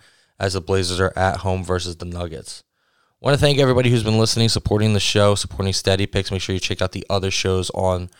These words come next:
the network. My friend Matt does his Vegas Always Knows Baseball show. He's been absolutely killing it since he's come on to the team. Every morning you have Wake Up and Wager with Tom and Ricky. Uh,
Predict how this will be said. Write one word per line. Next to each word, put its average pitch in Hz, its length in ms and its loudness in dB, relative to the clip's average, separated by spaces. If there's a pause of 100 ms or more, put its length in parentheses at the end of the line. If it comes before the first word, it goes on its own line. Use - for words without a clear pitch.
(300)
the 87 100 -10
network. 113 580 0
My 90 120 -4
friend 92 340 -4
Matt 95 280 0
does 90 220 -2
his 90 120 -6
Vegas 92 380 -4
Always 90 240 -4
Knows 90 220 -8
Baseball 95 440 -4
show. 95 260 -2
He's 92 160 -6
been 90 200 -10
absolutely 101 540 -6
killing 98 400 -2
it 92 160 -6 (440)
since - 260 -2
he's 98 160 -2
come 95 240 -4
on 92 160 0
to 92 80 -2
the 90 100 -4
team. 95 340 -4
Every 101 240 0
morning 92 360 -4
you 92 80 -4
have 87 80 -6
Wake 95 280 -6
Up 92 160 -4
and 87 140 -8
Wager 92 560 -6 (500)
with 98 100 -8
Tom 104 280 2
and 87 140 -6
Ricky. 95 500 -2 (260)
Uh, 85 420 -6